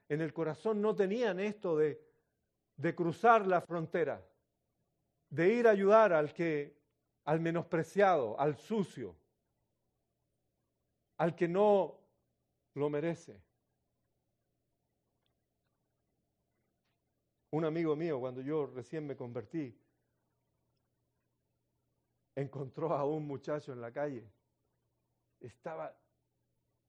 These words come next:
orinado, llevaba días viviendo en la calle, andrajoso, ni las moscas se le acercaban.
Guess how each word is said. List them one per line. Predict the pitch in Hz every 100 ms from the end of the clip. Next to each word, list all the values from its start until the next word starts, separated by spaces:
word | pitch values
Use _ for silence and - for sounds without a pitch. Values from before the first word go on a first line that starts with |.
| _ _ _ _ _ _
orinado, | 131 135 123 127 147 151 156 147 147 _ _ _ _ _ _ _ _ _ _ _ _ _ _ _ _ _ _ _ -
llevaba | 123 147 165 147
días | 147 131 131 190 156 147
viviendo | 147 156 165
en | 151
la | 139 127
calle, | 147 156 151 147 _ _ _ _ _ _ _ _ _ _ _ _ _ _ _ _ _ _ _ _ _ _ _ _ _ _ _ _
andrajoso, | 147 175 160 147 127 - 170 165 - 156 151 _ _ _ _ _ _ _ _ _ _ _ _ _
ni | 175 208 262
las | 240 214
moscas | 214 262 269 262 220 165
se | 180
le | 170
acercaban. | 147 151 147 120